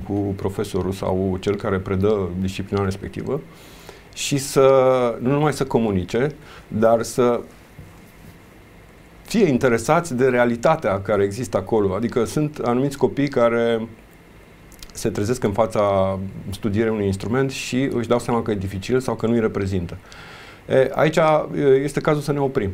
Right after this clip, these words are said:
pentru că este foarte important ca el să facă, mai ales în, la vârsta asta fragedă, să facă ce-i place, pentru că este un moment al dezvoltării și atunci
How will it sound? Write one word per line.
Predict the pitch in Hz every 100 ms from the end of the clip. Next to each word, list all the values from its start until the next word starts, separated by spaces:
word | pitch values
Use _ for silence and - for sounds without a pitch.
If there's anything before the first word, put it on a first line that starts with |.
| -
pentru | 113 110
că |
este | 135 135
foarte | - 143 139
important | 123 120 104 98 165 165 156 - - - - -
ca | - 135
el | 156 147
să | 135
facă, | 131 143 131
mai | 127
ales | 135 135
în, | 127 107 107
la | 113 110
vârsta | 110 135 117
asta | -
fragedă, | 101 139 139 143
să | 143 139
facă | 139 139 139
ce-i | - 151 151
place, | 123 123 95 - 120 -
pentru | 107 117 120
că | 139
este | 139 131 131
un | 151 143
moment | 135 147 147
al | 127
dezvoltării | 120 117 120 113 104 95
și | 98
atunci | 110 139 139